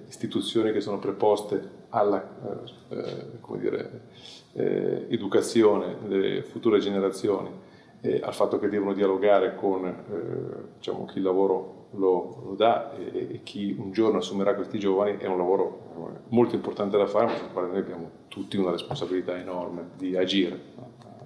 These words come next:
E agire subito, perché sennò le famose competenze digitali chi ce le dà?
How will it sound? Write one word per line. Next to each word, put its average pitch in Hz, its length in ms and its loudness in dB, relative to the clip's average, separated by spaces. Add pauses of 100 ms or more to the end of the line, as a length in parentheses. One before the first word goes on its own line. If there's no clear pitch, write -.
(180)
E - 60 -6
agire 98 280 2
subito, 98 400 -2
perché 90 220 -8
sennò 90 300 -4
le - 680 -14
famose 98 360 2
competenze 98 500 0
digitali 95 680 2 (500)
chi - 120 -8
ce 107 120 6
le 90 80 6
dà? 87 180 0